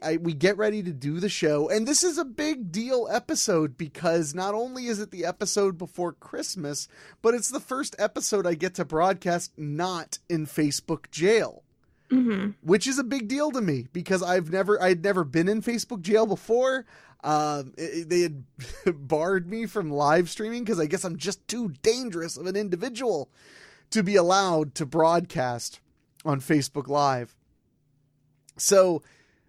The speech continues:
Speaker 1: I sit down and immediately I notice there's something odd going on. I have this, a newer, uh, Mac is pretty new. It's, like, a week and a half old. And I noticed that the sound options were s-,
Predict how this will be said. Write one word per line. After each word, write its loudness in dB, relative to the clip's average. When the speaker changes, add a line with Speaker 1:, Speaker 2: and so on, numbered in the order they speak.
Speaker 1:
I 4
sit 0
down 0
and 2
immediately -2
I 2
notice 0
there's -2
something -4
odd 0
going 0
on. -2
I -4
have 0
this, -2
a 0
newer, 2
uh, -2
Mac 0
is -6
pretty -4
new. -2
It's, -8
like, -8
a -4
week -6
and -2
a -6
half -8
old. -2
And 4
I 2
noticed 0
that -6
the 2
sound -2
options -6
were -12
s-, -8